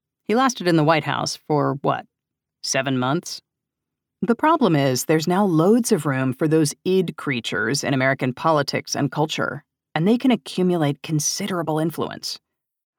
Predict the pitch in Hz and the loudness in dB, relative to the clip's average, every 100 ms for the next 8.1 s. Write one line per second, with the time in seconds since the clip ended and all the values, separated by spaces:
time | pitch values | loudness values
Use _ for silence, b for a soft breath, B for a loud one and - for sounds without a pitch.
0 | - 202 269 - 180 - 160 160 143 131 | 0 2 2 2 -2 0 0 2 2 2
1 | 131 - 160 147 196 220 - 156 - 151 | 0 0 -4 0 0 0 0 -2 0 -2
2 | 151 147 147 135 147 160 156 147 127 131 | 0 -2 -2 -4 0 0 0 -2 -2 -2
3 | 127 123 - 156 143 - 233 - 240 - | -2 -2 -2 -2 0 -2 -4 -2 -2 0
4 | 160 143 - - 254 247 190 185 160 156 | 0 -2 -6 -2 -2 -2 -2 0 0 0
5 | 143 139 135 151 147 - 113 - B B | 0 0 0 -2 -2 -2 -6 -6 B B
6 | B 175 185 - - 226 247 180 175 - | B -2 0 0 0 2 2 2 -2 -4
7 | - 220 254 277 175 185 190 147 135 131 | -4 0 4 2 2 2 0 0 0 0